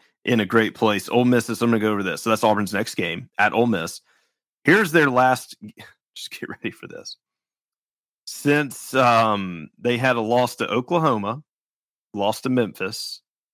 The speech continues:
they beat some team I've not even heard of, lost to U C F, Temple they beat, and then here's their stretch.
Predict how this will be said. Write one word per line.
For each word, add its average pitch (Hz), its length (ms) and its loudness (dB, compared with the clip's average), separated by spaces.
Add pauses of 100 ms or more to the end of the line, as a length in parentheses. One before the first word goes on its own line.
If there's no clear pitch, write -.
(180)
they 101 80 -4
beat 117 240 -2
some 117 280 0
team 110 280 -2
I've 98 220 -4
not 101 160 -6
even 107 140 -4
heard 95 220 0
of, 90 260 -4
lost 101 280 -2
to 98 80 -6
U 95 100 -4
C 98 260 -6
F, 110 380 0 (640)
Temple 139 380 2
they 92 140 -4
beat, 87 420 -6
and 110 180 4
then 143 280 4
here's 120 280 2
their 107 120 0
stretch. - 520 -6